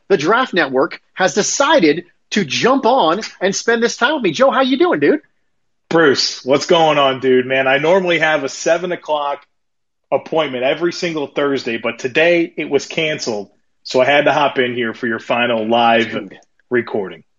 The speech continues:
Speaker 1: Thanks so much, man. The stars lined up. The fates have aligned, and you're in time just to be able to make difficult r-, decisions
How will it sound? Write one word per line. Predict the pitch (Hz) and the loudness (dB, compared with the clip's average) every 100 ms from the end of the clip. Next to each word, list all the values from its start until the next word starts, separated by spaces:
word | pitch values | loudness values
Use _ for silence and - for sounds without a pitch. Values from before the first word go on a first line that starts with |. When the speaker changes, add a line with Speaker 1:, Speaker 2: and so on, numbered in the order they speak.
| _ _ _ | _ _ _
Speaker 1:
Thanks | 233 240 | -2 0
so | - 240 | 0 2
much, | 247 262 151 | 2 0 0
man. | 151 185 147 | 0 2 0
The | 151 | -2
stars | - - 190 233 202 | -2 0 2 4 4
lined | 214 233 220 | 2 4 2
up. | 254 - - | 2 0 -4
The | |
fates | 143 - 220 254 - | -8 2 2 2 -2
have | 226 | -2
aligned, | 202 180 254 247 139 | 0 -2 -2 -4 -6
and | - 135 | -8 -2
you're | 233 302 | 2 2
in | 254 202 | 0 0
time | 233 233 233 180 | 2 2 0 -6
just | - 240 302 - - - - _ - | -2 2 2 0 -4 -16 -20 _ -2
to | 190 | 0
be | 208 | 4
able | 226 208 | 4 2
to | 208 | 0
make | 185 202 214 - - _ _ | 2 2 2 -2 -18 _ _
difficult | 220 240 - 233 220 - | -2 0 2 2 2 -4
r-, | 185 - | -12 -4
decisions | 196 180 214 143 135 117 - | -2 0 0 0 -2 -4 -14